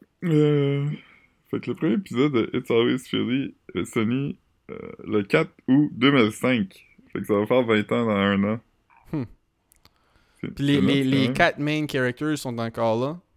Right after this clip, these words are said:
Speaker 1: Ouais.
Speaker 2: Wow, hein.
Speaker 1: Puis, euh, les cinq, là, en fait.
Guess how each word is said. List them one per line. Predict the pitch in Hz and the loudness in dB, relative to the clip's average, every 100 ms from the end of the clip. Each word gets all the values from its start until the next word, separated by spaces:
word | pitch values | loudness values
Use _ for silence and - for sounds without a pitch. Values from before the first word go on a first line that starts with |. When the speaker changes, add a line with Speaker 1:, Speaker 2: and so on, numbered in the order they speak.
| _ _ _ _ _ _ _ _ _ _ _ _ _ _ - | _ _ _ _ _ _ _ _ _ _ _ _ _ _ -2
Speaker 1:
Ouais. | 107 - | -2 -2
Speaker 2:
Wow, | 101 104 98 | -2 -2 -4
hein. | 107 - | -8 -8
Speaker 1:
Puis, | 110 | -4
euh, | 104 98 98 95 92 90 92 | 0 2 4 4 2 0 -4
les | |
cinq, | 95 104 87 - | -2 -2 -2 -4
là, | 101 101 | -8 -6
en | 107 | -8
fait. | 113 | -10